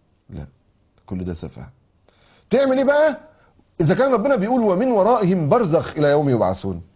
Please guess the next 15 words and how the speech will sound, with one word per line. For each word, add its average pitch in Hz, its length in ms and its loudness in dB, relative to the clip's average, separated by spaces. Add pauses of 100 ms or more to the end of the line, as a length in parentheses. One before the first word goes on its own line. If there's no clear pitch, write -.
(2750)
يعني 76 320 -14 (480)
محدش 107 600 -12
يعرف 110 300 -10
ربنا 90 360 -8
هيعمل 92 280 -8
ايه 98 100 -12
في 98 60 -12
ده، 101 180 -12 (600)
ولا 117 180 -4
ربنا 117 280 -6
هيعمل 127 160 -8
ايه 123 80 -10
في 123 60 -12
ده. 127 180 -10 (4000)
قالت: 147 520 0